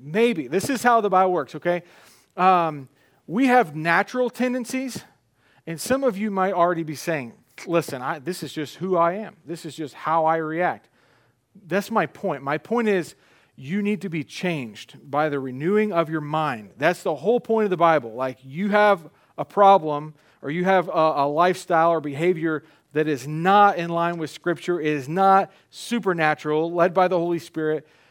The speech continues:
that needs to be changed. And we change by learning the truth. So here's, here's the truth. Here's some points, uh, from the scripture, how not to freak out. Point number one is consider God's goodness.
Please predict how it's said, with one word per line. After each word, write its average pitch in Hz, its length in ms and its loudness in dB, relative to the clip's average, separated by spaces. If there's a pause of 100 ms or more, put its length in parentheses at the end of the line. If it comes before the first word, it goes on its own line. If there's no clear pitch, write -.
(100)
that 160 160 -2
needs 180 220 -4
to 180 80 -8
be 156 160 -6
changed. 139 560 -8
And 135 100 -12
we 156 140 -8
change 190 400 -4
by 156 140 4
learning 151 340 -4
the 135 80 -4
truth. 123 480 -10
So 143 360 -2 (400)
here's, 208 300 -2
here's 190 340 -4
the 190 100 -4
truth. 180 360 -8
Here's 170 260 -6
some 160 160 -6
points, 170 500 -6
uh, 139 60 -12
from 156 260 -8
the 151 60 -10
scripture, 139 380 -10
how 156 180 -4
not 160 220 -4
to 156 40 -12
freak 151 240 -6
out. 135 200 0
Point 220 160 -2
number 214 180 4
one 165 320 0 (1300)
is 147 160 -10
consider 185 560 -2
God's 147 480 0
goodness. 120 520 -10